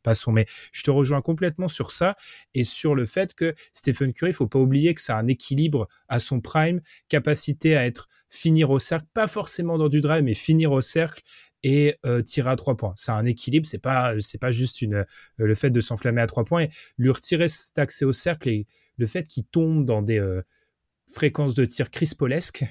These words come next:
<laughs> eh bien, c'est un énorme problème pour sa capacité à f-, marquer à trois points. Constant, je ne peux pas nous amener vers l'heure parce que là, vraiment, ça deviendrait,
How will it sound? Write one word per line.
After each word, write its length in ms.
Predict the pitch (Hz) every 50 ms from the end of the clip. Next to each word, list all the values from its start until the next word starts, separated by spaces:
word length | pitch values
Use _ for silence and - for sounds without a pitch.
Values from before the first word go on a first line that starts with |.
| - _ -
<laughs> 100 | 147 -
eh 100 | 165 143
bien, 200 | 139 147 147 139
c'est 160 | 135 - 156
un 120 | 135 127
énorme 260 | 143 147 151 160 160 151
problème 280 | - 151 143 156 165 156 - - - - _ _ _
pour 300 | - 151 147 151 151 151
sa 220 | - - 143 131 117
capacité 800 | - - - 120 - 127 117 - - 120 - - 131 127 131 - -
à 140 | - 113 104
f-, 120 | - -
marquer 480 | 127 107 98 - _ - 107 104 104 _ _ _ _ _ _ -
à 120 | 113 110
trois 260 | - - 117 107 -
points. 260 | - 117 110 110 117 _ _ - - _ _ _ _
Constant, 500 | - 143 139 123 - - 147 135 139 - - - _ _ _ _ _ _ _
je 200 | _ 110 113 143
ne 80 | 156 151
peux 140 | 156 160 151
pas 140 | - 147
nous 180 | 143 143 131 127
amener 220 | 131 127 131 127
vers 240 | 120 123 120 113 113
l'heure 220 | 113 117 123 117 _
parce 160 | 117 110 -
que 100 | - 113
là, 120 | 110 113
vraiment, 280 | 113 113 107 110 113 110
ça 180 | - - 113
deviendrait, 400 | 101 98 107 107 107 107 107 107